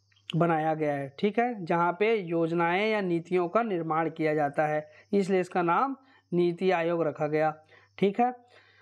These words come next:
आगे बढ़ते हैं, तो समाजवादी अर्थव्यवस्था क्या होता है? तो समाजवादी अर्थव्यवस्था वह अर्थव्यवस्था है जिसमें आर्थिक क्रियाओं का,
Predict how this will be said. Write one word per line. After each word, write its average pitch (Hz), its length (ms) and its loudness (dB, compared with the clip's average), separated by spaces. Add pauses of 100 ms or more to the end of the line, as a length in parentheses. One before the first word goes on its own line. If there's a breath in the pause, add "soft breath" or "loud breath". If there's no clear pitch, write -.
(180 soft breath)
आगे 180 280 2
बढ़ते 220 260 0
हैं, 214 240 0
तो 214 260 0
समाजवादी 202 640 0
अर्थव्यवस्था 202 560 0
क्या 202 160 0
होता 202 180 0
है? 202 80 0
तो 202 80 -2
समाजवादी 190 600 0
अर्थव्यवस्था 196 520 0
वह 190 260 2
अर्थव्यवस्था 180 560 -2
है 202 240 2
जिसमें 196 440 0
आर्थिक 185 540 -2
क्रियाओं 190 420 2
का, 208 380 -2